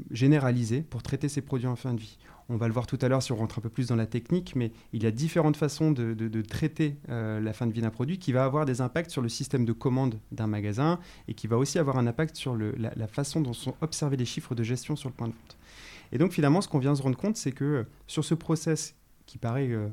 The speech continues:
assez simple, en fait, il est très chronophage et ça coûte beaucoup de temps et de, et de difficultés de gestion. Et donc nous, ce qu'on a voulu faire là-dessus, c'est que, euh, on a voulu finalement, de façon assez simple, processiser les choses. On s'est dit, « Ok, c'est quoi les étapes qui se succèdent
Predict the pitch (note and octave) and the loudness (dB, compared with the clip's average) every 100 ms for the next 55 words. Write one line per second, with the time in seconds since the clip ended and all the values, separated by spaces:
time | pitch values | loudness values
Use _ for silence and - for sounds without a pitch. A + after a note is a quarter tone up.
0 | - - A2 A2 - F3+ F#3 G#2+ C#3+ D3 | -8 -8 -8 -6 -4 -4 -4 -6 -4 -4
1 | B2 G#2+ - E3 - A#2+ A2 C3 D3+ C#3+ | -4 -6 -6 -8 -4 -4 -2 -4 -4 -4
2 | A2+ - - E3+ - - C3 - D3+ A#2+ | -4 -4 -6 -8 -8 -6 -6 -4 -4 -2
3 | G#2+ C#3+ D#3 - - B2 A2 G#2+ - A2 | -2 -2 -4 -8 -4 -2 0 0 -2 -2
4 | G#2+ A#2+ C3+ B2 C#3 B2+ A2+ - - - | -4 -6 -8 -6 -6 -6 -8 -10 -16 -18
5 | - - - - - G#2+ C3 G#3 - C3 | -20 -20 -20 -12 -4 2 4 2 2 2
6 | A#2 B2+ A#2+ D#3 F3 A2+ - A3+ A3+ C3 | 2 -2 -2 -2 -2 -2 -4 -8 -6 -6
7 | C#3+ C#3+ A2+ - - - B2 A#2+ E3 G3+ | -2 -2 -2 -8 -8 0 2 2 0 0
8 | D3+ B2+ A#2+ D#3 G3 - - _ _ A2+ | 0 2 2 0 -2 -12 -20 _ _ -4
9 | A2 G#2 A2+ G#2 A#2 - G3+ - - - | -4 0 0 0 -2 0 -2 -4 -20 -20
10 | - E3 E3 D3+ - A#2 A#2 G#2+ G3 A3+ | -4 -2 0 0 -2 -2 -2 -2 -4 -4
11 | C3 - C3 E3+ E3 A2+ - A#2+ F3+ C#3 | -6 -4 -2 0 0 -2 -4 0 2 2
12 | D3 E3+ - D3+ C3+ - C#3 - D#3 D#3+ | 2 0 -2 -4 -4 -6 -8 0 0 2